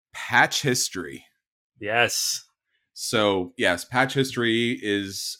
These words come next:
Speaker 1: at least to me, and just taking a very basic view, very similar to the Flower game as far as, like, adding bonus and scoring and things a-, at the table. So,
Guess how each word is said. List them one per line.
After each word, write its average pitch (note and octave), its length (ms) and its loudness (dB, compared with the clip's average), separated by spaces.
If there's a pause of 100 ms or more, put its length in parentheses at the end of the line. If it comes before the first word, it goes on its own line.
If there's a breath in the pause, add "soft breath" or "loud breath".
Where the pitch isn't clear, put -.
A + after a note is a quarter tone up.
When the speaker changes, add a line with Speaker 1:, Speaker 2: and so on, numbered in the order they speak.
Speaker 1:
at B2 80 -4
least C#3+ 220 0
to A#2 60 -2
me, A2 420 4 (160)
and G#2 200 -2
just - 380 -4 (260)
taking B2+ 280 2
a G2 80 4
very G2+ 180 2
basic F#2+ 400 0
view, F#2 220 0
very D3 180 2
similar C3 420 0
to - 120 -12
the F#2+ 80 -12
Flower F#2 400 0
game E2 340 -6
as - 100 -14
far F2 300 0
as, E2 340 -2
like, E2+ 300 -4 (400 soft breath)
adding G2 440 0
bonus F#2 380 -2
and F#2+ 80 -12
scoring F2+ 520 0
and F2 100 -6
things F2 320 -6 (240)
a-, F2+ 220 -4
at F#2 160 2
the D#2+ 80 -12
table. F2 400 -2
So, D#2+ 460 -4